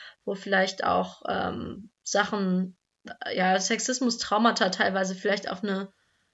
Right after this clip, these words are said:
Art unterbewusst aufgearbeitet werden oder vielleicht auch verstärkt oder sonst was. Ähm, also, ja, genau, wir hatten da neulich schon mal drüber gesprochen, dass es da tatsächlich auch oft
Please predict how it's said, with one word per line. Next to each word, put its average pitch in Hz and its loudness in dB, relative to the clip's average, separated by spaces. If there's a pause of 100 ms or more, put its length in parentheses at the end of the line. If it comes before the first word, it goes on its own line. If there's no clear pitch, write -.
(520)
Art - 6
unterbewusst 214 -2
aufgearbeitet 233 -2
werden 220 -4
oder 196 -6 (400)
vielleicht 196 -8
auch 185 -8 (120)
verstärkt 202 -2
oder 208 -6
sonst 214 -8
was. 269 -6
Ähm, 202 -8 (440)
also, 226 0 (380)
ja, 214 6
genau, 202 -2
wir 202 -2
hatten 214 -8
da 202 0
neulich 196 -4
schon 240 -6
mal 208 -4
drüber 208 -8
gesprochen, 220 -6
dass 196 -10
es - -8
da 202 -6
tatsächlich 208 -6
auch 190 -8
oft - -10